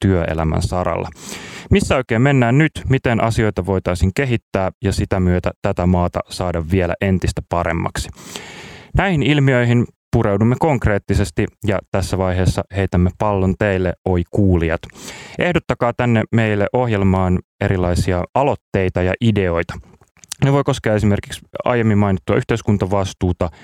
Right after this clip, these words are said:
kestävämpien toimintatapojen kulttuuria tai muuta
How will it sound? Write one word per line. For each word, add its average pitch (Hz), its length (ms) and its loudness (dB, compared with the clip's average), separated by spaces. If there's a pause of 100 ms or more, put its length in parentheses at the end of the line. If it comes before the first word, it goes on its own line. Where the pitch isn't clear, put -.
(220)
kestävämpien 85 760 0
toimintatapojen 82 920 0
kulttuuria 85 680 0
tai 82 140 -2
muuta 90 320 2